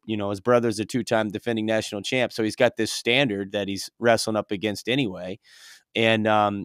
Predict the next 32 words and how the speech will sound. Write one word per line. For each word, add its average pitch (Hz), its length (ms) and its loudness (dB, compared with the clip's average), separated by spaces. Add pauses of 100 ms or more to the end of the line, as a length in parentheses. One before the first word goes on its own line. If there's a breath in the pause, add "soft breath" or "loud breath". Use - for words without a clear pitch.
(120)
you 107 120 -2
know, 110 180 4
and 110 140 2
then 110 140 0
he, 110 260 -2
at, - 180 -6
by 110 140 2
the 110 140 0
end 113 100 0
of 110 80 0
the 104 80 -2
year, 104 220 0
he 110 80 0
won, 101 240 -6
like, 98 180 -10
fifteen 107 480 -4
straight 101 340 -6
matches 98 520 -6
or 90 80 -10
thirteen 110 440 -6
straight 107 320 -6
matches, 98 440 -8
won 101 180 -6
the 104 80 -6
socon, 98 520 -8
won 95 140 -12
the 98 60 -18
nationals. 95 460 -10
And 101 120 -8
then 104 140 -6
my 101 160 -2
heavyweight, 101 580 -4